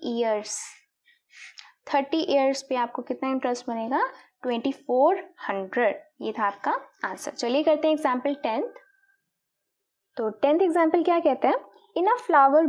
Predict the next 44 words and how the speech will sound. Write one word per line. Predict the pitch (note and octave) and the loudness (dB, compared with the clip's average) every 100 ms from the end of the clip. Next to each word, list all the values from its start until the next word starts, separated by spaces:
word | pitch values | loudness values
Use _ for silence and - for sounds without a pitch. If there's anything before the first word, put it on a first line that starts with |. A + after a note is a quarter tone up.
| C4 | 2
bed, | A#3+ G3+ C#4+ - | 2 2 0 -2
एक | C4 C4 - | -4 -4 -12
फ्लावर्स | - C4 G#3+ A3 C#4+ | -6 4 4 4 0
का | C#4+ B3+ B3 | 0 -2 0
बहुत | A3+ A3 A#3 | -2 -2 -2
सारी | - A#3+ B3+ | -2 -2 -2
अरेंजमेंट | A#3 A3+ A#3 - C#4 C#4 | -2 -2 -4 -2 -2 -2
की | - B3 | -4 -4
गई | A3+ A3+ | -4 -4
है। | A#3+ - - - - - _ - | -6 -6 -10 -20 -20 -20 _ -4
There | E4+ A4 | 0 2
are | A4 A#4 | 2 0
twenty | A#4 F4 F4+ F#4 G4+ G4+ | 0 0 2 2 0 0
three | F4+ F4+ F#4 | 0 2 2
rose | C4 C#4 D#4+ - - | 2 0 0 -2 0
plants | A#3 A3+ C#4 - C#4 | 2 2 -2 -4 -2
in | C4+ | 0
the | D4+ | -2
first | - G#3+ G3+ - - | -2 0 0 -2 -6
row। | A#3 E4 - _ - - | -2 -4 -6 _ -12 0
फर्स्ट | F4+ G#4+ - E4 | 0 0 -2 0
रो | D#4 | 2
में | D#4 F4 | 2 2
ट्वेंटी | D4+ C#4+ E4 D#4+ | 2 2 0 -4
थ्री | - C4+ | -4 -2
रोज | B3+ A#3+ A#3+ | 2 0 -2
प्लांट्स | A#3+ G#3+ A3+ C4+ | -4 -2 -2 -4
हैं, | G4 | -4
सेकंड | - - C4+ F4 F4 | -4 -2 0 2 2
में | F4 | 2
ट्वेंटी | D#4+ B3 A#3+ A#3+ | 0 -2 -2 -4
वन | G#3+ G3 G3 | -4 -6 -4
है, | A#3 A4+ - - - _ | -2 -2 -4 -18 -20 _
थर्ड | - D#4 F4 | 2 6 6
में | E4+ E4 | 4 2
नाइनटीन | C4+ G#3+ A3 G#3+ G#3+ | 2 0 -2 -4 -2
है, | C4+ - | -2 -2
ऐसे | B3+ B3 C#4+ | -2 -2 -4
ही | C4 C#4 | -2 0
आगे | G#3+ A3 | 0 -2
जाता | A3 G3 G3+ | -4 -6 -6
जा | G3+ G3 | -6 -4
रहा | G#3 | -2
है। | G#4 | -4